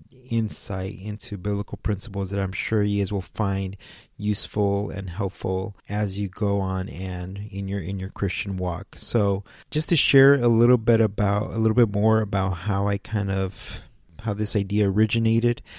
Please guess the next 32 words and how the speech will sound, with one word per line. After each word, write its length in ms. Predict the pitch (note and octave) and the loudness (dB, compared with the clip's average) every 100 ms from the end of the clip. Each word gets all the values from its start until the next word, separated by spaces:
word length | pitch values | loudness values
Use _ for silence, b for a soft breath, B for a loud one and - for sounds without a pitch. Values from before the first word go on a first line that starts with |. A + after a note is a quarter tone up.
| B B B _ | B B B _
It 140 | A#2 | 4
was 240 | B2+ B2+ - | 6 6 4
hard 320 | - C#3 A3+ | 0 0 0
for 120 | - | -2
me 200 | F3+ E3 | -2 0
to 100 | C#3 | -2
connect 380 | - B2 B2 A#2 | -2 0 0 0
when 100 | A#2 | 0
I 60 | C3+ | 2
was 200 | D#3+ A2 | 2 4
younger. 300 | A2 G2 F#2+ | 4 4 2
It 140 | G#2 | 2
was 220 | A#2 A2+ | 0 0
really 220 | A2+ F3 D#3+ | 2 2 4
hard 240 | A#2+ B2 | 2 0
for 100 | B2 | -2
me 120 | A#2 | -2
to 80 | G#2 | -4
connect 300 | - G#2 G2 | -4 -6 -4
with 160 | G2 - | -8 -6
people 380 | G#2+ G2+ G2 | -2 -2 -2
because 420 | F#2 F#2+ - F#2+ F#2 | -6 -4 -2 -2 -2
I 160 | A2+ | -2
was 380 | A#2 A2+ - G#2+ | 2 0 -2 -8
very 800 | F2+ G2 G2+ A#2+ C3 C3 C3+ C3 - B B B B B B _ - | -12 -4 2 6 6 4 -2 -6 -10 B B B B B B _ -14
self-conscious, 1200 | - - A#2 A#2 - - G#2 G#2+ D#2 - - - - | -8 0 2 2 -2 -2 -2 -2 -8 -8 -12 -16 -8
and 160 | A#2+ | -4
I'm 80 | B2+ | -4
still 480 | A#2 - D3 D#3+ D#3 | -4 2 8 10 10
very 260 | A#2 G#2+ G2+ | 8 4 4
self-conscious 720 | A2 F#2+ - G2+ G2 G#2 - | -2 -4 -4 -4 -4 -6 -6
in, 400 | A2 G#2 F#2+ - | -8 -8 -12 -18